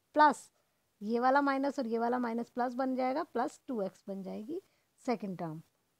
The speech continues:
तो इसलिए यहाँ पर क्या लिखा हुआ है, डायरेक्ट शॉर्टकट में लिखा है, एक्स स्क्वायर माइनस फ़ाइव एक्स प्लस टू एक्स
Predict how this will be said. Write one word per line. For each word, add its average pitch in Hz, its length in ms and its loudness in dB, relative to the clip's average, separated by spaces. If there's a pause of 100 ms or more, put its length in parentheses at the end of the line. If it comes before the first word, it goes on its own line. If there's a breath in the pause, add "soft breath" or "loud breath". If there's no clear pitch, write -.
तो 247 60 2
इसलिए 277 360 0
यहाँ 285 300 0
पर 269 160 -4
क्या 262 200 0
लिखा 254 220 0
हुआ 254 180 2
है, 262 80 0
डायरेक्ट 208 400 -2 (100)
शॉर्टकट 220 580 -6
में 247 120 -4
लिखा 247 260 -2
है, 359 100 0 (1900)
एक्स 247 300 -2
स्क्वायर 311 540 0
माइनस 220 440 -2
फ़ाइव 247 340 0
एक्स 330 300 -2
प्लस 254 440 -2 (1700)
टू 240 220 0
एक्स 277 300 2